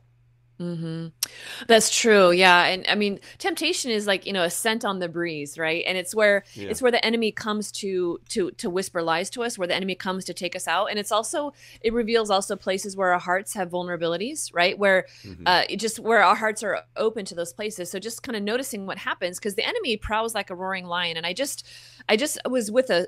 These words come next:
Speaker 1: exorcist a couple weeks ago. I was giving a retreat, uh, to his seminarians at the diocese. He's a rector at this diocese. And he said something, John, that I've been thinking about every day since. And I, I really believe it's true. He says that after doing so many exorcisms and working with people, he said he really believes that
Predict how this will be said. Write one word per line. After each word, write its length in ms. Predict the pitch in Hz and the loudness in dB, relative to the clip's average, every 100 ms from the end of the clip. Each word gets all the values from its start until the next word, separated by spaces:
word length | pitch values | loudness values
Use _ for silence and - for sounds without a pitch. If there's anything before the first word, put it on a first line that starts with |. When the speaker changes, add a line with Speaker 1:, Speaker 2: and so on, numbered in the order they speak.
| - | 0
Speaker 1:
exorcist 640 | 233 247 214 _ 180 170 | 0 -2 -8 _ -8 -8
a 20 | |
couple 200 | - 190 | -6 0
weeks 240 | 185 190 - | 0 0 -4
ago. 140 | 180 | 0
I 20 | |
was 120 | 175 170 | 0 0
giving 240 | 190 185 | -4 -4
a 60 | 175 | -4
retreat, 460 | 165 - 208 196 | -4 -4 -4 -2
uh, 140 | - 165 | 0 -2
to 180 | - 185 | -2 -6
his 160 | 190 | -4
seminarians 580 | - 190 180 185 175 165 | -6 -6 -2 -2 -2 -4
at 100 | 165 | -8
the 60 | 165 | -2
diocese. 440 | 170 180 175 165 | 0 0 -2 -12
He's 140 | 175 | -12
a 40 | 165 | -6
rector 240 | 175 - | -6 -4
at 100 | 165 | -8
this 140 | 165 - | -8 -2
diocese. 560 | 165 180 175 156 - - - - - | 0 0 -2 -8 -8 -14 -20 -18 -4
And 100 | 226 | 0
he 60 | 240 | 2
said 200 | - - | 0 0
something, 300 | 453 392 262 | -2 0 0
John, 240 | 214 214 | 2 4
that 80 | 190 | 4
I've 80 | 196 | 2
been 100 | 196 | -2
thinking 280 | - 254 226 | -4 -4 2
about 180 | 180 | 2
every 220 | - 190 190 | 2 0 0
day 60 | 180 | -2
since. 360 | - 180 165 180 | -2 -4 -4 -4
And 100 | 170 | -2
I, 120 | 170 | -2
I 80 | - | -2
really 280 | 196 226 254 | 2 2 2
believe 280 | 208 208 185 | 0 0 0
it's 140 | 165 | -4
true. 220 | - 190 | -4 -4
He 120 | 185 190 | -2 -2
says 300 | 233 214 208 | 0 0 0
that 120 | 185 | 4
after 240 | 202 220 247 | 4 4 -2
doing 340 | 226 233 247 | -2 -2 -4
so 240 | 240 262 285 | -6 -6 -4
many 220 | 320 - | -4 0
exorcisms 720 | 185 - 214 196 180 196 208 | 0 0 -8 -6 -6 -6 -4
and 160 | 180 180 | -4 -2
working 300 | 180 196 208 | -4 -4 -12
with 160 | 202 | -14
people, 500 | - 214 214 214 214 - - - - _ | -12 -12 -4 0 -2 -4 -20 -20 -20 _
he 120 | 254 | 0
said 220 | 262 254 | 2 0
he 220 | 226 277 | 0 -2
really 260 | 247 262 370 | 2 2 2
believes 640 | 233 196 196 220 185 175 - | 0 0 2 0 -2 -4 0
that 360 | 165 160 - | 2 2 0